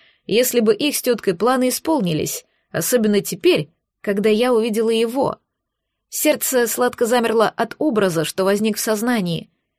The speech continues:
Пресветлый Аэр, хоть бы он оказался таким, как я его представила, хоть бы благородная внешность соответствовала внутренней сути, хоть бы он забрал меня с собой. Но тут снова напряглась.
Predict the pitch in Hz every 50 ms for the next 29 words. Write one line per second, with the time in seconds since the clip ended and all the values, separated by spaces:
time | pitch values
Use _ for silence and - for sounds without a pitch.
0 | _ _ _ 196 196 208 - - 247 254 233 226 233 220 - - 233 240 247 233
1 | 196 156 - - _ _ _ _ _ _ _ _ - - 294 294 240 226 277 262
2 | 262 247 262 254 247 254 233 - 240 214 247 240 240 - 302 262 - 226 220 -
3 | 254 254 240 247 247 254 233 220 - - - - 226 208 190 175 160 160 151 -
4 | - _ _ _ _ _ _ _ - - 330 330 247 285 240 247 262 220 262 269
5 | 262 254 226 220 240 226 220 262 302 285 - - 185 175 - - - _ - _
6 | _ - - 226 220 233 262 247 - - 240 254 240 220 254 254 - 254 240 233
7 | 226 226 233 233 - - 269 254 214 - - 170 160 - _ _ _ _ _ _
8 | _ _ - - - 294 226 220 196 247 254 226 - - _ _ _ _ _ _
9 | _ _ _ _ _ _ - 240 233 220 226 247 233 226 285 254 220 196 196 180
10 | 170 175 165 - - 214 202 196 208 196 170 - - - _ _ _ _ _ _
11 | _ _ _ _ _ _ _ _ _ _ - 180 190 185 - 269 277 - - 285
12 | 302 294 285 285 285 285 294 294 254 302 294 226 - 240 - - -